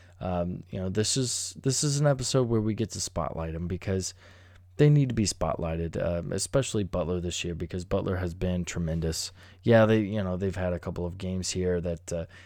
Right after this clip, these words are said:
you know, haven't been great, but, you know, let's, let's talk about the Bulldogs here. They're sixteen and four. They're four and three in the Big East. Um,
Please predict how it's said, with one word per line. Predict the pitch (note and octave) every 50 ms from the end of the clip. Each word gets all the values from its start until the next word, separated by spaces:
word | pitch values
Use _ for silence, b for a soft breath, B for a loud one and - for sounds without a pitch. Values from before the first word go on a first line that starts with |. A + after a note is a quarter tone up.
| B B
you | - G2+
know, | F2
haven't | - - - D#2+ G2+ G#2 G2+ G2+ F#2+ F#2
been | F2+ F2+ F2
great, | - F2 F2 F#2 A#2 - -
but, | - - - - B B B B B B B
you | D3+ D#3
know, | D3 C#3+ D3
let's, | D#3+ D#3 D3 -
let's | - - D3+ D3+ D3 -
talk | - D3+ D3+ D3
about | C3 G2+ F#2+ E2+
the | F2
Bulldogs | D#2+ F2 E2+ D#2 D#2 D2+ E2 D#2+ -
here. | - F2 F2 F2
They're | E2 F#2 F2+ F2
sixteen | - - - C3+ - - - D3 C#3 B2
and | G#2 -
four. | - F#2 F2+ E2+
They're | F2+ F2
four | - - A#2 A2+
and | A2+ G#2+ G2
three | - G2 F#2+
in | F#2+
the | F#2
Big | E2 F2+ F2 E2+ -
East. | D#2 D#2 D#2+ D#2+ - - - B B B B B B B B
Um, | F#2 F#2 F2 F2 F2 F2 F2 E2+ E2 D#2+